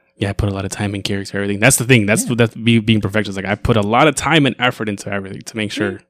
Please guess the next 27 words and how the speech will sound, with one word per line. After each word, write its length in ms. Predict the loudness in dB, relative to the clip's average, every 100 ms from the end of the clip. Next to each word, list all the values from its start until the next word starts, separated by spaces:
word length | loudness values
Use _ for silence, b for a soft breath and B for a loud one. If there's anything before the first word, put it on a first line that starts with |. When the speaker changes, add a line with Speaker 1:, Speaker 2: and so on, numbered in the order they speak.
| _ -4
Speaker 2:
Yeah, 340 | 2 2 2
I, 180 | 2 0 -2 -6
I, 160 | -8 -8 _ -6
I 100 | -6
think 420 | -6 -10 -10 -18 _ _ -8
anything 460 | -6 -4 -4 -4
you 140 | -4 -4
put 180 | -2 -2
out 160 | -4
could 160 | -6 -8
potentially 420 | -8 -10 -8 -8
be 100 | -8
your 120 | -8 -10
best 260 | -14 -14
quality 400 | -12 -12 -10 -12
thing. 300 | -12 -16 -16 -20 _ _ _ _ _ _
Except 200 | _ -2
this 120 | -2 -4
podcast, 400 | -8 -10 -18 -20
'cause 120 | -14
I'm 100 | -12
here 140 | -10 -8
holding 260 | -8 -4
you 60 | -2
Speaker 1:
<laughs> 0 |
Speaker 2:
down, 180 | 2 4
buddy. 240 | 6 6